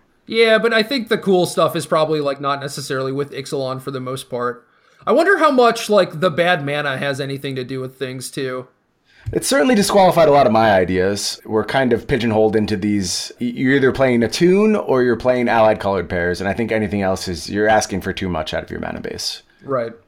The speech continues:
Speaker 2: Okay, let me hand it back to you for the close of the show. Is there anything,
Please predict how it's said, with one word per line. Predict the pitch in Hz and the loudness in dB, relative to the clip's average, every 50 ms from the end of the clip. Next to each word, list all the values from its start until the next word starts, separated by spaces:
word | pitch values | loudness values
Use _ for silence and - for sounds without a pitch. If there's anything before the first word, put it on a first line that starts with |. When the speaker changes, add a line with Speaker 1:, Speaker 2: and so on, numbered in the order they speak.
| _ _ _ _ _ _ _ _ _ - | _ _ _ _ _ _ _ _ _ 2
Speaker 2:
Okay, | 160 175 190 175 | 2 4 4 6
let | 160 180 | 6 6
me | 214 226 | 6 6
hand | 208 214 220 208 | 6 6 6 4
it | - | 4
back | 202 185 180 185 | 2 0 0 0
to | - 143 | 0 0
you | 139 147 165 | 4 4 4
for | 165 - 135 | 2 2 -2
the | 117 - | -4 -2
close | - 120 127 131 127 | 0 0 0 0 0
of | 139 | -2
the | 135 123 | -4 -2
show. | 117 139 135 139 131 | 0 2 4 4 4
Is | 123 107 95 | 4 2 2
there | 120 113 | 0 0
anything, | 113 139 156 160 143 151 156 143 135 139 139 135 131 | 2 2 2 0 2 2 2 2 2 0 -4 -6 -10